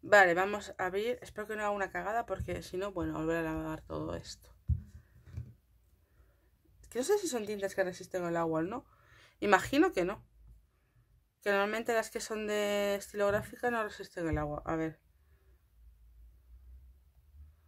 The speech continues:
Quitamos la gomita esta. Uh. Mira, puedo coger aquí tinta. Bueno, ya me he manchado los dedos para variar. No me que dejar el papel de cocina.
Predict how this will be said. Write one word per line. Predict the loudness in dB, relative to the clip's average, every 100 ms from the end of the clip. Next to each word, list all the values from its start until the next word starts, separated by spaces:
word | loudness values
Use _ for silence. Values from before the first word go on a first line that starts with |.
| _ _ -2
Quitamos | 4 4 4
la | 2
gomita | 4 2 0 0 0
esta. | -2 -8 -8 -8 -10 -18 -12 -8
Uh. | -6 -4 -4 -4 -4 -6 -8 -8 -12 -14 -20 _ _ _ _ _ _ _ _ _ _
Mira, | -4 -2 -2
puedo | -2
coger | -4 -6 -8
aquí | -8
tinta. | -8 -8 -6 -8 -2
Bueno, | 0 2
ya |
me | 2
he |
manchado | -2 -2 -4
los | -2
dedos | -4 -6
para | -6
variar. | -2 -2 -6 _ _ _ _ _ -20 _ _ _ _ _ _ _ _ -6 -6 -6 -18 -20 -20 -8
No | -4
me | -2
que | -2
dejar | -2 -4 -6
el |
papel | -4 -2 0 2
de | 2 2 0 -4 -8
cocina. | -18 -6 -2 -2